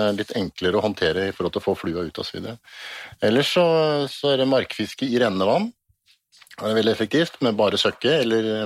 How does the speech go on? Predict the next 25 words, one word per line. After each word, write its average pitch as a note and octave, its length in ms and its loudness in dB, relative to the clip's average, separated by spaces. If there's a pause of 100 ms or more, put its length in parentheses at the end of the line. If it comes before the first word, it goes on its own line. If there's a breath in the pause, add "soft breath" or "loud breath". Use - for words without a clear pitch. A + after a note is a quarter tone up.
(140)
bare F#2+ 160 2
marken G2 400 0
for - 120 -2
den A2 100 -2
saks A2+ 180 -2
skyld, E3+ 160 -2
hvis C3 160 -8
du A#2+ 80 0
har A2 160 2
litt G#2 160 -4
lang G#2 320 0
og A2 80 0
mjuk G2+ 240 -2
stang G2+ 300 -2
som, A2+ 200 -2 (180)
som A#2 120 -2
er A2 80 2
nevnt. E3+ 380 0
Det A#2 80 2
er G#2+ 100 4
jo G#2 80 0
det G#2 80 2
å G2+ 80 0
få A2 160 0
vippa G2+ 260 -2